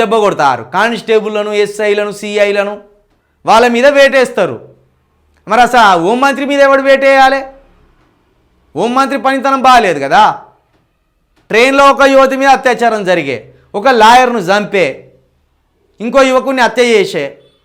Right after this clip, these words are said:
ఇన్ని జరుగుతున్నాయి. మరి హోంమంత్రి ఏం చేస్తున్నాడు? నిద్రపోతున్నాడా?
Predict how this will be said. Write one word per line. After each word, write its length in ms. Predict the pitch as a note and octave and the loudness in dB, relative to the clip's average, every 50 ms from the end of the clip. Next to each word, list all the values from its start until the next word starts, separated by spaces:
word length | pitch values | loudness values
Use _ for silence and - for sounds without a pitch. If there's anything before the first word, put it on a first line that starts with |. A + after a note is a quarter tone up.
| _ _ _ _ _ _ _ _ _ _ _ _ _ _ _ _ _ _ _ | _ _ _ _ _ _ _ _ _ _ _ _ _ _ _ _ _ _ _
ఇన్ని 160 | G#3+ A#3 B3+ G3 E3+ A3+ | -8 -6 -6 0 0 0
జరుగుతున్నాయి. 480 | A#3+ C4 B3+ G3 C4 B3 A#3 A3+ G#3+ A3 A3+ | 0 0 0 -2 -2 -2 -2 -4 -4 -4 -2
మరి 100 | A3 G#3+ A3 | -2 0 0
హోంమంత్రి 360 | B3 B3 C4 C4 B3+ A3 C4+ C4+ | 0 0 -2 -4 -4 -2 -2 -2
ఏం 60 | C4+ C4+ C4+ | -2 0 -2
చేస్తున్నాడు? 360 | C4 B3+ C4 C4 C4 B3+ A3+ G#3+ | -2 -4 -4 -8 -8 -6 -6 -6
నిద్రపోతున్నాడా? 680 | G#3 F#3 G#3+ G#3 F3+ F3+ E3 C#3+ D3 C#3+ C3+ C#3+ F3+ | -4 -2 -2 -2 -2 -2 -6 -8 -10 -10 -6 -4 -4